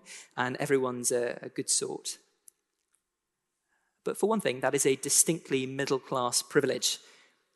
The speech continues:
Uh, most people don't have the luxury of going on Rightmove and sorting by low crime.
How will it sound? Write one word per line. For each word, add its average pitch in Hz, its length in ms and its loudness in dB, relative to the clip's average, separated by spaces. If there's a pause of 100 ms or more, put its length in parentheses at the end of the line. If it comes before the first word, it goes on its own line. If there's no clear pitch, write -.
(160)
Uh, - 140 -20
most 156 300 6
people 139 280 6
don't 143 260 6
have 135 160 0
the 131 80 4
luxury 127 520 2
of 123 120 -2
going 127 180 4
on 120 180 -4
Rightmove 135 600 0
and 120 140 -4
sorting 131 400 0
by 123 440 -2
low 135 280 -2
crime. 135 500 -6